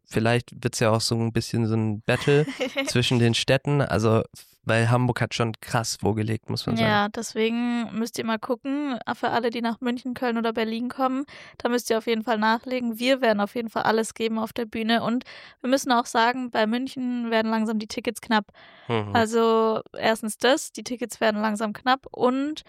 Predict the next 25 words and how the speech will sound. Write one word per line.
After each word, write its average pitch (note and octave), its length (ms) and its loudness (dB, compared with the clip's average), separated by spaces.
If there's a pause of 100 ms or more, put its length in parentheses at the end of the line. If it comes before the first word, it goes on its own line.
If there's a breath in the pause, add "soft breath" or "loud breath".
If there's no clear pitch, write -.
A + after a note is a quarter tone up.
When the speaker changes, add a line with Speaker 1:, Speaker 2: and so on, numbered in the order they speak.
(340 loud breath)
Speaker 2:
auch B3+ 640 2
auf A3 200 0
jeden B3+ 320 -4
Fall A#3 800 -2
will, A3+ 360 -4
wollte A3+ 180 -2
ich A3+ 80 -6
nochmal A3+ 220 -2
sagen, A3+ 220 0
wir A3+ 140 -4
werden A#3 300 2
nirgendwo A3+ 320 0
anders G#3+ 340 -2
hinkommen. A3 480 -6 (460 soft breath)
Also A3 500 2
das A3 220 -2
soll A#3 280 2
jetzt B3 200 0
gar B3 200 4
nicht C4+ 200 -4
irgendwie A#3 680 -2 (120)
hier A3+ 320 0
so A3+ 640 0
ausschließen A#3 760 0
oder A3 300 4